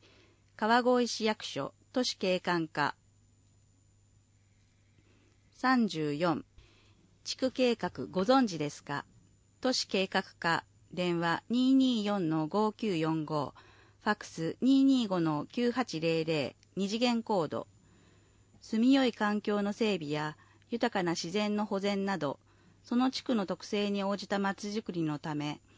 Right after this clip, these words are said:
市内の一部の地域では地区計画が定められています。住民の皆さんの意向を反映し、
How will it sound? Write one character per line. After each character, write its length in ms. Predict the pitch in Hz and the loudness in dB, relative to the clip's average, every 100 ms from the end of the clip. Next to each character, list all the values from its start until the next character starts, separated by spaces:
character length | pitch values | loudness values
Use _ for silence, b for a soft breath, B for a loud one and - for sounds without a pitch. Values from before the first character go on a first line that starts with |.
| b b b _ | b b b _
市 180 | - 262 | -2 2
内 260 | 247 214 | 2 2
の 120 | 180 160 | 0 0
一 220 | 156 226 | -2 -2
部 120 | 214 | 0
の 180 | 170 156 | 0 -2
地 220 | - 214 | -2 -4
域 180 | - 170 | -4 -4
で 140 | 180 | -2
は 280 | 147 147 156 b b b - | -2 -2 -6 b b b -18
地 100 | - | -6
区 140 | 247 | -4
計 240 | - 262 | 0 2
画 260 | 247 185 156 | 2 -4 -4
が 120 | 143 | -8
定 280 | - 170 202 | -6 -6 -2
め 120 | 226 | 0
ら 120 | 240 | 0
れ 120 | 240 202 | -2 -2
て 120 | 160 | -4
い 140 | 147 | -2
ま 160 | 143 147 | -4 -6
す。 180 | - - _ b b b b b b b b - _ 156 | -10 -20 _ b b b b b b b b -20 _ -8
住 280 | 202 247 262 | 0 4 6
民 240 | 269 262 | 6 6
の 80 | 254 | 4
皆 240 | 247 269 | 4 2
さ 200 | - 208 | 2 -2
ん 120 | 175 165 | 0 0
の 240 | 151 143 175 | -2 -4 -8
意 80 | |
向 380 | - 240 240 233 | 0 4 6 4
を 40 | 226 | 2
反 320 | 226 214 208 | 0 0 0
映 200 | 202 196 | 0 -2
し、 400 | - - 165 | -2 -4 -4